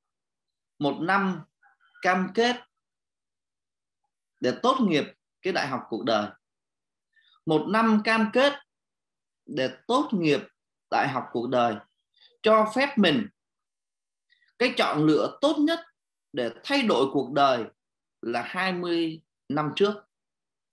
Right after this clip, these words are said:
Cái chọn lựa tốt nhất để thay đổi cuộc đời của bạn là phải là hai mươi năm trước. Và cái thời điểm thứ hai là ngay bây giờ.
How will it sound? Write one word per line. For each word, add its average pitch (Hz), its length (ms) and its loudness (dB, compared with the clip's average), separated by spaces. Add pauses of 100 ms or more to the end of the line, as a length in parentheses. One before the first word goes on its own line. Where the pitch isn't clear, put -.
(1000)
Cái 254 180 2
chọn 160 260 2
lựa 147 260 6
tốt 277 160 4
nhất 311 200 6 (100)
để 127 200 0
thay 233 160 4
đổi 143 220 4
cuộc 147 220 2
đời 143 280 4
của 123 100 -6
bạn 123 240 -2 (100)
là 139 80 -6 (100)
phải 117 120 0
là 131 100 0
hai 233 240 -2
mươi 240 180 4
năm 226 240 0
trước. 277 200 -4 (1600)
Và 127 180 0
cái 208 140 -2
thời 143 220 4
điểm 110 340 2
thứ 208 140 2
hai 175 360 0 (340)
là 113 140 0
ngay 131 260 0
bây 147 180 0
giờ. 123 100 0